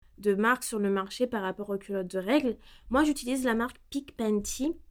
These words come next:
Donc, c'est une marque anglaise de base, mais ils font aussi une livra-, des livraisons, euh, en France. Et j'utilise cette marque parce qu'en fait, ils sont aussi associés à une association, euh, qui,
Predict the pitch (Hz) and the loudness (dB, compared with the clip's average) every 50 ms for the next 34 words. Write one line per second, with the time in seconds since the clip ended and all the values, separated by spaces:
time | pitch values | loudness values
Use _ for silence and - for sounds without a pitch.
0 | - - _ _ _ _ - - _ - - - 214 208 226 214 - - - 226 | -20 -20 _ _ _ _ -20 -20 _ -20 -18 -12 -8 -6 -6 -6 -6 -4 -2 0
1 | 214 226 254 294 339 330 - - - 214 220 214 226 226 247 285 269 262 - - | 0 0 0 -2 -2 -4 -4 -6 -4 -2 -2 0 0 0 0 0 0 -2 -6 -14
2 | - - - 220 196 220 233 269 302 269 226 202 208 202 202 - - 208 - - | -16 -10 -8 -4 0 2 2 4 4 2 2 0 2 2 0 0 -2 -4 -8 -6
3 | - 220 - - - _ - 233 240 240 - - 269 262 233 226 226 208 220 214 | -4 -6 -6 -6 -10 _ -4 -4 -4 -4 -4 -4 -2 -2 0 0 -2 -2 -2 -2
4 | 220 214 208 220 214 220 220 214 208 220 220 214 226 226 233 226 - - - - | -2 0 0 0 0 0 -2 -2 -2 -2 -2 -2 -2 -2 -4 -4 -8 -16 -20 -20
5 | - - - 190 196 190 190 - - 208 214 208 - - 277 330 359 - - - | -20 -10 -2 0 2 2 2 2 2 0 0 0 0 2 2 2 2 2 0 -6
6 | - - - - - - - - 220 226 226 - 240 247 254 - - 254 233 240 | -6 -6 -12 -20 -20 -10 -4 -4 -4 -4 -4 -6 -6 -6 -4 0 0 2 2 2
7 | 254 285 320 320 - 262 240 247 - 233 220 208 - 277 285 277 - 240 220 208 | 2 2 0 2 0 0 -2 -2 -2 -4 -4 -2 0 0 0 0 -2 -8 -6 -4
8 | 202 - - 220 214 220 226 226 - - 285 - 247 233 226 - 233 220 - - | -4 -4 -2 -2 -2 -2 -2 -4 -6 -6 -6 -4 -4 -4 -4 -4 -6 -6 -4 -2
9 | 285 262 240 220 214 208 208 214 214 214 - 262 254 254 254 226 220 220 - - | -2 0 0 2 0 0 0 0 -2 -2 -2 -2 -2 -2 -2 -4 -4 -4 -6 -6
10 | 233 240 269 269 _ _ - - - - - - 196 190 190 185 185 185 185 185 | -6 -6 -6 -8 _ _ -20 -20 -20 -20 -16 -8 -6 -4 -2 -2 -2 -2 -2 -2
11 | 185 185 185 185 180 175 117 - - - _ _ _ _ _ _ _ - - - | -2 -2 -2 -2 -2 -4 -4 -6 -10 -14 _ _ _ _ _ _ _ -20 -18 -12
12 | - 247 240 233 233 | -6 -4 -2 -2 -2